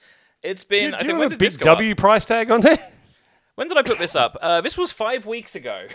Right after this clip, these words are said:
Speaker 1: <laughs>
Speaker 2: Wow.
Speaker 1: Um, not to get too, uh, too real and bring the mood down, but I've been dealing with some mental stuff the last, like, couple of months.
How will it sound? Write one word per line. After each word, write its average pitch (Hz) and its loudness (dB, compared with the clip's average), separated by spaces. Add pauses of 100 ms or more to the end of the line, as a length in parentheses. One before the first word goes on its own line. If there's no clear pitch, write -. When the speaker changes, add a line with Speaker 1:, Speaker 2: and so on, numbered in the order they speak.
(160)
Speaker 1:
<laughs> - -12 (380)
Speaker 2:
Wow. 113 -4 (380)
Speaker 1:
Um, 185 -4 (760)
not 196 -6
to 233 -8
get 196 -2
too, 156 -10
uh, 127 -8 (120)
too 156 -14
real 151 -12
and 131 -14
bring 143 -12
the 131 -14
mood 135 -8
down, 180 -6
but 139 -10
I've 151 -8
been 165 -18
dealing 147 -10
with 131 -18
some 127 -18
mental 131 -14
stuff 147 -12
the 147 -12
last, 143 -10
like, 127 -12
couple 151 -12
of 120 -8
months. - -14